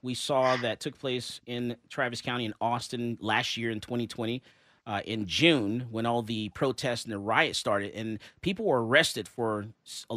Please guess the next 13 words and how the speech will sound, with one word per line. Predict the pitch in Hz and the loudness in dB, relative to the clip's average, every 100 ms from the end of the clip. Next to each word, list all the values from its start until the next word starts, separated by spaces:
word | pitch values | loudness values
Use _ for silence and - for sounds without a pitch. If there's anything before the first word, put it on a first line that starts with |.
| 120 | 0
lot | 147 | 0
of | 131 | 0
charges | - 117 156 107 85 | 0 4 4 4 -8
for | - 92 | -10 -8
things | 120 98 | -6 -4
of | 104 | -6
that | 98 | -6
nature. | 90 87 - 82 - _ - _ 107 | -6 -10 -10 -12 -14 _ -20 _ -2
Um, | 104 104 | -2 -2
are | 113 107 | -4 -4
you | |
having | 90 131 156 165 156 | -2 0 0 -2 -2
to | 151 | -4